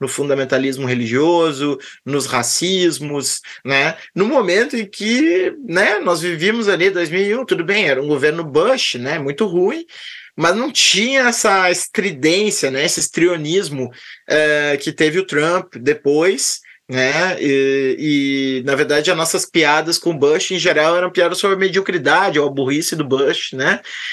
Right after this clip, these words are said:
enquanto que as nossas piadas sobre o Trump são, não, não são, geralmente não são piadas, né, são denúncias da maldade, da crueldade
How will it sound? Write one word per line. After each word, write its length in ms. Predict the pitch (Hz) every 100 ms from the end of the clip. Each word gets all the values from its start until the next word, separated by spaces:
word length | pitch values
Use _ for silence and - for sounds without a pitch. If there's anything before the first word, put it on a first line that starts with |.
| -
enquanto 300 | 143 160 160
que 60 | 185
as 40 |
nossas 300 | 165 165 165
piadas 540 | - 160 156 160 165 165
sobre 300 | - 160 175
o 60 |
Trump 440 | - 151 160 185 190
são, 320 | - 185 196
não, 600 | 208 175 147 131 143 139
não 220 | 135 156
são, 260 | 160 175 170
geralmente 360 | 156 208 220
não 100 | 226
são 180 | 226 -
piadas, 500 | 214 170 208 156 131
né, 180 | 143 160
são 260 | 170 165
denúncias 500 | 160 165 160 190 208
da 140 | 160 165
maldade, 540 | 170 156 139 165 165
da 100 | 143
crueldade 680 | 131 143 139 139 156 151